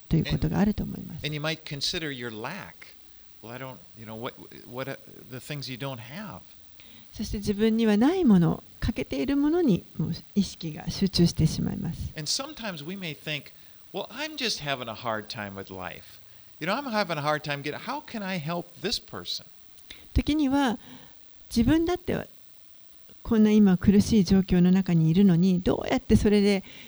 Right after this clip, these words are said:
Speaker 1: 他の人を手伝うことができるんだろうと。
Speaker 2: But the truth is, you know, we all have something.
Speaker 1: でも真理は、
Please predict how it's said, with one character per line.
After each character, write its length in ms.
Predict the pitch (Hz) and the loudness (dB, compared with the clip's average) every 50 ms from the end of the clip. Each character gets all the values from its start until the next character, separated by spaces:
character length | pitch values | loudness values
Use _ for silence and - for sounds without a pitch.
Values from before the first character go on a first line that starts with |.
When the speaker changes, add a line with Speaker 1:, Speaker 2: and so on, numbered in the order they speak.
| - - | -6 -4
Speaker 1:
他 220 | - 208 - 190 | -2 -2 0 0
の 100 | 190 190 | 2 2
人 200 | 180 - - 196 | 0 0 0 0
を 60 | 180 180 | 2 2
手 100 | - - | 2 2
伝 240 | - - - 190 190 | 2 2 0 0 2
う 40 | 185 | 2
こ 100 | 170 160 | 0 -2
と 100 | - - | -2 -4
が 120 | 175 175 | -4 -4
で 100 | 175 165 | -4 -4
き 140 | - - 190 | -2 0 0
る 100 | 180 165 | 2 0
ん 60 | 156 | 0
だ 100 | 165 160 | -2 -6
ろ 100 | - - | -8 -10
う 20 | - - - - _ _ _ _ _ _ _ _ _ _ - | -12 -14 -18 -20 _ _ _ _ _ _ _ _ _ _ -20
と。 60 | 143 | -18
Speaker 2:
But 40 | - | -16
the 120 | 180 - | -16 -14
truth 420 | - - - 311 320 302 - 247 202 | -14 -14 -14 -14 -16 -16 -14 -12 -12
is, 200 | 190 180 - 165 | -12 -12 -12 -12
you 60 | 165 | -12
know, 100 | 175 185 | -12 -12
we 320 | 175 156 175 196 214 208 - - | -12 -14 -14 -16 -18 -20 -14 -10
all 400 | - 151 202 247 262 247 254 240 - - | -10 -8 -8 -8 -8 -10 -12 -12 -14 -16
have 280 | 160 160 156 165 165 160 143 _ _ _ _ _ _ _ | -18 -16 -14 -14 -16 -16 -18 _ _ _ _ _ _ _
something. 680 | - - - - 170 175 180 180 - - - - 87 - - - _ _ _ _ _ _ _ _ - - - - - - - | -14 -12 -10 -10 -10 -10 -12 -14 -16 -18 -20 -20 -20 -20 -20 -20 _ _ _ _ _ _ _ _ -20 -20 -20 -20 -20 -8 -4
Speaker 1:
で 80 | - 302 | -2 0
も 320 | 302 294 262 240 208 - 208 | 2 2 2 2 2 2 0
真 380 | - - - 370 381 392 349 | 0 0 2 2 0 0 0
理 160 | 233 202 180 175 | 0 2 2 4
は、 320 | 202 220 202 170 - | 4 2 2 0 -2